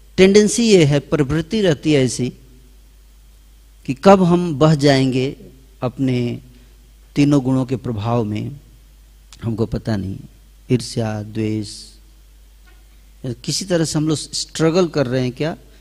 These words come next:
इससे बचने का, है ना, कि कैसे किसी, किसी को कष्ट ना हो मेरे आचरण से। हम सब प्रयास कर रहे हैं कि मेरे आचरण से किसी को कष्ट ना हो, किसी को दुख ना हो।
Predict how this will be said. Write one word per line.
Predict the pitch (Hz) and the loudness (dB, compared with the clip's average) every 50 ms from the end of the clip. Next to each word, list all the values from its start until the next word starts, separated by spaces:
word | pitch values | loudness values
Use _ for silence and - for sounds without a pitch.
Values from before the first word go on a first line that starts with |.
| - - - | -20 -14 -12
इससे | 139 - - - 147 | -10 -8 -6 -6 -6
बचने | 123 120 117 - - 127 131 120 | -4 -4 -6 -6 -4 -4 -4 -6
का, | 117 - | -6 -10
है | 107 101 - - - - - - - - - - - - - - - - - - - - - - - - - - - - - - - - - 127 | -16 -16 -18 -20 -20 -20 -20 -20 -20 -20 -20 -20 -20 -20 -20 -20 -20 -20 -20 -20 -20 -20 -20 -20 -20 -20 -20 -20 -20 -20 -20 -20 -20 -16 -14 -14
ना, | 143 160 170 - - - - - - - - - _ - - - - | -14 -14 -16 -20 -20 -20 -20 -20 -20 -20 -20 -20 _ -20 -20 -14 -12
कि | 143 | -10
कैसे | 120 - 151 135 123 - - | -4 0 0 0 0 -2 -4
किसी, | - 143 - - 147 139 139 - - - - - - - - - - | -4 -4 -2 -2 -4 -4 -4 -6 -12 -20 -20 -20 -20 -20 -20 -14 -6
किसी | - 151 - - 156 | -4 -4 -2 -2 -2
को | 135 139 | -2 -2
कष्ट | 131 - 160 143 - - 135 | -2 0 -2 -2 -2 -4 -6
ना | 135 139 139 | -4 -2 -2
हो | 127 120 127 | -2 -2 -4
मेरे | 123 123 127 123 120 | -4 -4 -4 -2 -2
आचरण | 120 117 113 - - 113 117 117 113 | -4 -4 -6 -8 -8 -8 -8 -8 -10
से। | - - 117 113 110 113 139 - - - - - - - - | -10 -10 -12 -10 -10 -12 -14 -18 -20 -20 -20 -20 -20 -14 -10
हम | 127 135 127 | -8 -8 -6
सब | - 147 139 120 - | -6 -8 -8 -8 -4
प्रयास | 123 123 120 120 117 - - | -2 -2 0 -2 -2 -4 -6
कर | - 107 98 | -10 -10 -12
रहे | 95 98 98 101 | -10 -12 -12 -12
हैं | 101 104 - - - - - | -12 -14 -16 -20 -20 -20 -14
कि | - 123 | -8 -6
मेरे | 120 120 117 117 | -6 -4 -2 -2
आचरण | 120 117 113 - 120 123 120 | -2 -2 -4 -6 -6 -6 -8
से | 113 - - | -8 -8 -14
किसी | 117 - 113 - - 110 | -14 -14 -14 -12 -12 -12
को | 120 117 110 | -14 -12 -12
कष्ट | - 127 143 - - - 208 - - - - - - - - - - - - - | -10 -10 -10 -10 -10 -14 -14 -14 -16 -20 -20 -20 -20 -20 -20 -20 -20 -20 -14 -10
ना | 104 101 | -10 -8
हो, | 95 98 98 92 107 120 123 - - - - - - - - - - - - - - - - - - | -8 -10 -12 -14 -16 -18 -18 -20 -20 -20 -20 -20 -20 -20 -20 -20 -20 -20 -20 -20 -20 -20 -14 -6 -4
किसी | 123 - - 123 | -4 -4 -4 -6
को | 117 113 | -6 -6
दुख | 101 107 123 113 - | -4 -6 -8 -6 -6
ना | 113 104 104 | -8 -6 -6
हो। | 101 95 95 98 95 98 104 | -8 -8 -10 -12 -14 -14 -16